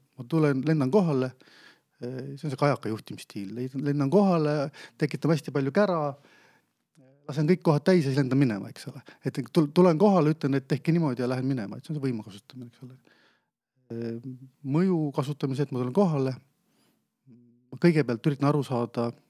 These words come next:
kas inimene hetkel on nagu sellele informatsioonile vastuvõtlik või tal on hoopis nagu mingi muu teema peas, tal on võib-olla väga-väga kiire hoopis, siis ma pean kõigepealt nagu kohale tooma oma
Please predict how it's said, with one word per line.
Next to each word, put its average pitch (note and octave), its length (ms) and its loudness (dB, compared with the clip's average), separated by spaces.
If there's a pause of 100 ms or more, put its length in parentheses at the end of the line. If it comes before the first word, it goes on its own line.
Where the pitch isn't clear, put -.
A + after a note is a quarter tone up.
(140)
kas - 160 -14
inimene C3 340 0
hetkel B2 380 -2
on A#2 160 -4
nagu A2+ 240 -8 (260)
sellele A#2 540 -8
informatsioonile C3 600 -4
vastuvõtlik C#3+ 840 -6
või B2+ 120 -6
tal B2+ 200 -2
on B2 100 -4
hoopis C3+ 240 -6
nagu B2 280 -8 (340)
mingi C3+ 260 -8
muu D#3+ 320 0
teema C3 240 -4
peas, F3 180 -6
tal B2+ 140 -10
on B2 80 -6
võib-olla A#2 300 -10
väga-väga A#2 340 -10
kiire F#3 320 0
hoopis, B2+ 400 -4 (800)
siis A#2+ 320 -10
ma A#2 80 -8
pean B2 140 -8
kõigepealt C3+ 340 -2
nagu A#2 100 -8
kohale D3 320 4
tooma G2 300 -6 (500)
oma A#2+ 280 -2